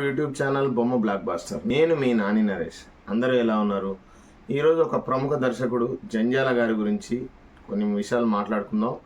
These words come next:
కారణం ఏంటంటే, ఈరోజు జంధ్యాల గారి వర్ధంతి. ఈ సందర్భంగా ఆయన తీసిన చిత్రాల గురించి, ఆయన చిత్రాల్లో హిట్ అయిన సినిమాల గురించి, ఆయన పరిచయం చేసిన నటుల గురించి తెలుసుకుందాం.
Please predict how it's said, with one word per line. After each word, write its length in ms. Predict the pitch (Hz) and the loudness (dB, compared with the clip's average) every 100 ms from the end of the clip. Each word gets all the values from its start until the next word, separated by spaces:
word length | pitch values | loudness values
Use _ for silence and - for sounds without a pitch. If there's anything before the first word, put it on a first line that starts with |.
| - - - | -20 -20 -10
కారణం 280 | 113 113 123 | -4 0 2
ఏంటంటే, 460 | 120 120 117 127 117 | 2 0 0 0 2
ఈరోజు 540 | 113 117 120 120 92 - - - | 2 2 2 2 0 -6 -20 -10
జంధ్యాల 300 | 104 104 110 107 | -4 -2 0 0
గారి 100 | 104 | -2
వర్ధంతి. 560 | 92 92 82 101 95 131 135 - - - - | -4 -6 -4 -4 -4 -6 -8 -14 -20 -16 -4
ఈ 120 | 139 | -4
సందర్భంగా 680 | 151 151 160 156 156 147 123 98 - - 101 | 0 0 2 2 2 2 2 0 -8 -12 -4
ఆయన 200 | 107 123 117 - | -2 0 0 -2
తీసిన 280 | 123 127 127 | -4 0 -2
చిత్రాల 440 | 113 113 120 123 117 | -2 -4 0 0 0
గురించి, 340 | 120 117 - 139 - - - - - - - 101 | 0 -2 -2 -6 -6 -14 -20 -20 -20 -20 -12 -4
ఆయన 140 | 117 127 117 | -2 -2 -4
చిత్రాల్లో 420 | 101 147 151 151 | -4 0 2 2
హిట్ 240 | 131 104 | 0 -2
అయిన 140 | 139 135 | -2 -2
సినిమాల 400 | 131 120 123 123 | -2 0 2 2
గురించి, 480 | 120 120 113 135 - | 2 0 -2 -4 -2
ఆయన 200 | 107 123 | -2 -2
పరిచయం 380 | 123 123 127 139 | 0 -2 -2 -4
చేసిన 280 | 131 127 113 | -4 0 -2
నటుల 180 | 104 113 | 0 0
గురించి 380 | 110 107 - | 0 -2 -4
తెలుసుకుందాం. 520 | 107 104 - 98 95 | -6 -6 -6 -8 -6